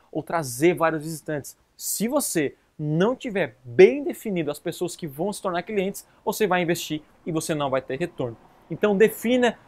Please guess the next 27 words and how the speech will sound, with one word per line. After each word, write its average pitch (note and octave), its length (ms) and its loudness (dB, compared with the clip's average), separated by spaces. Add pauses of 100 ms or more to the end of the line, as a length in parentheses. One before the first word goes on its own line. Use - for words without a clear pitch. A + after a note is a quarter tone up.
(180)
exatamente F3+ 1040 0 (280)
quem A3 380 2 (180)
são E3+ 460 -2
as E3+ 140 -2
pessoas D3 560 -4 (160)
que G#3 140 -6
vão C#3+ 220 -2
comprar D3 220 -2
o C#3+ 40 -4
seu F3 120 -6
negócio D3 500 -2
e G3+ 220 4 (240)
anuncie F#3+ 600 -2 (140)
só - 380 -2
pra D#3+ 220 2
elas, A#2+ 360 -4 (220)
tá? F3 240 0 (240)
Só - 320 0
pra G#3+ 180 2
elas F3+ 220 0
você F#3 240 -6
vai E3+ 100 -2
conseguir E3 480 -8 (160)
realmente, D#3 800 -2 (280)
é, C3+ 260 0
ter A#3 220 0
vendas F3+ 600 0